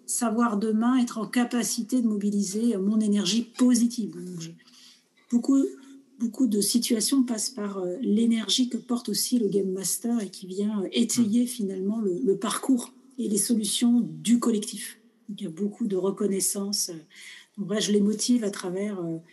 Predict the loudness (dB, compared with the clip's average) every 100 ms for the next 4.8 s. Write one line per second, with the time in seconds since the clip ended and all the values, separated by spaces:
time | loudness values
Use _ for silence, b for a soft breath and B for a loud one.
0 | b b b _ -8 -2 0 0 0 -2
1 | -8 -14 _ _ _ -20 -2 -2 4 4
2 | 4 4 4 4 4 2 0 -2 0 -2
3 | -2 -2 -2 -2 2 0 2 -2 -2 -6
4 | -8 -6 -4 -4 -8 -10 -12 -12